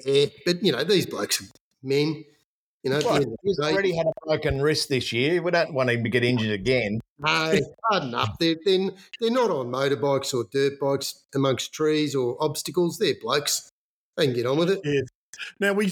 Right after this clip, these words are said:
Speaker 3: so spoke earlier about Fernando and how great he's been. Um, is he the hardest bloke that Formula One's had to pass in a very <laughs> long time?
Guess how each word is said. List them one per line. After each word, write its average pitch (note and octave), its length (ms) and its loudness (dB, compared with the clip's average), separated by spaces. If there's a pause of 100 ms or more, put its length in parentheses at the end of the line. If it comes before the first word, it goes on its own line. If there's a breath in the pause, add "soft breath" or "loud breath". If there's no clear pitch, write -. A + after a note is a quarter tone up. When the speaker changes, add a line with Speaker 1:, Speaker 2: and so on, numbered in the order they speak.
(120)
Speaker 3:
so A#3 200 2
spoke A#3 260 -2
earlier G3 240 2
about F3 260 -2
Fernando D#3+ 480 2
and C#3 100 0
how D3 140 2
great D3+ 220 2
he's D3+ 160 -2
been. D#3 380 2 (440 loud breath)
Um, F#3 220 0 (100)
is A3 140 0
he E4+ 100 2
the D4 140 0
hardest F#3 400 0
bloke E3+ 260 0
that D#3+ 160 -2
Formula D#3+ 340 0
One's D3+ 260 0
had D3 160 0
to C#3+ 60 -2
pass D3 500 -2
in C3+ 200 0
a C3 60 0
very C#3 400 0
<laughs> - 0 -
long D3 320 0
time? D#3 460 -2